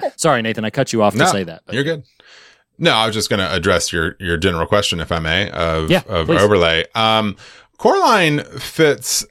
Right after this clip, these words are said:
Speaker 3: a bit, uh, um, I'm speaking to, uh, its presence in my family's,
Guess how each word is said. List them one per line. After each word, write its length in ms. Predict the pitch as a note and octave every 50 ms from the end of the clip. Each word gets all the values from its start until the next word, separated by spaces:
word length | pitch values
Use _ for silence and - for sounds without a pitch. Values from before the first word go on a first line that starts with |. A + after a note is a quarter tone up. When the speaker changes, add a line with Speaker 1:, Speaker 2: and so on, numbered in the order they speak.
| _ -
Speaker 3:
a 120 | A#2+ A#2
bit, 560 | G#2+ G#2 G#2 C#3 C#3 C#3+ - - - - - - _ _ _ _ -
uh, 160 | A#2 A2+ B2+ -
um, 600 | - B2+ A2+ A2 A2 G#2+ G#2+ G#2 G#2 G#2 G#2 G#2 - -
I'm 180 | A#2 A#2 A#2+
speaking 500 | G#2+ - - - A#2 G#2 - G#2+ G2+ F#2+ F2+
to, 760 | - - G#2 G2 F#2 F#2 F#2 F2+ F2+ F2 F2 F2 E2+ E2+ -
uh, 260 | - F2+ F2 E2+ F2 -
its 460 | - A2+ F#2+ F#2 - - - - -
presence 640 | - _ - - - A2+ G2+ E2+ F#2 F2 E2+ E2 -
in 160 | - G2 F2+
my 180 | F2+ F2 E2 E2
family's, 520 | - - F#2 E2+ E2 E2 E2 D#2+ D#2 -